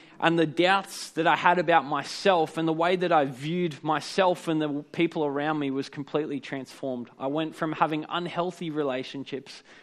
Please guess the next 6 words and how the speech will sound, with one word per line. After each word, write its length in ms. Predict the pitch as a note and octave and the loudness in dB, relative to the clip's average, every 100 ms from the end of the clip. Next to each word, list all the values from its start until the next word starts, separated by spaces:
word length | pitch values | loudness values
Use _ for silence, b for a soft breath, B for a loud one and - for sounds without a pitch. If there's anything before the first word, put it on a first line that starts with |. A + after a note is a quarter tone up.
| B B | B B
to 140 | D3 | -10
healthier, 600 | C3+ D#3+ E3 - D#3 C3+ | -6 -4 -4 0 2 2
stronger, 680 | B2+ - - D3+ D3+ C3+ B2+ B B - | -2 -6 -2 0 2 0 0 B B -4
more 220 | D3 D3 | 0 0
fulfilling 560 | - B2+ D3 C3+ C3 | -4 -6 -4 -2 -2
relationships. 920 | B2 A2+ G#2 A2 A2+ G#2+ - - - | -2 -4 -4 -8 -12 -14 -16 -16 -18